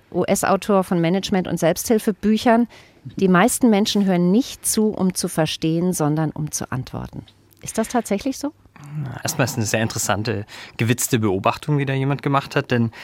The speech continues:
Speaker 2: ich sage auch immer zu meinen Studierenden oder zu meinen, ähm, Mitarbeitern, das Zuhören an sich hat eigentlich keinen Zweck. Also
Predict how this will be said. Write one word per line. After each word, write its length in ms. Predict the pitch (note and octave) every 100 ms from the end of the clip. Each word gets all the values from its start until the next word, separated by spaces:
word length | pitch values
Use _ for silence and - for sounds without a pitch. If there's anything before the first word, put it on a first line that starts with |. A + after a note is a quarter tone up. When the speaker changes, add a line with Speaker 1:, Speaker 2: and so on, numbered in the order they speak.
| - -
Speaker 2:
ich 160 | D#3 -
sage 340 | D#3+ C#3+ C3+
auch 180 | A#2 -
immer 180 | F3 E3+
zu 120 | B2+
meinen 180 | A#2 A2+
Studierenden 680 | - A2 B2 D3+ C#3+ C#3 C3
oder 300 | A#2 A2+ G#2+
zu 120 | A#2+
meinen, 400 | G#2 G#2 G2+ G2
ähm, 880 | F#2 F#2+ G2 G#2+ A#2 A#2 A#2 B2 C3+
Mitarbeitern, 720 | C3 C3 A#2+ A#2 A#2 A2+ A2+ - -
das 180 | A2
Zuhören 440 | - D#3+ F3 G3 F3+
an 160 | C3
sich 240 | B2 - -
hat 160 | C#3+
eigentlich 280 | D2 A2 A#2+
keinen 220 | - B2
Zweck. 400 | A#2+ - C#3+ A2
Also 220 | G#2+ G#2+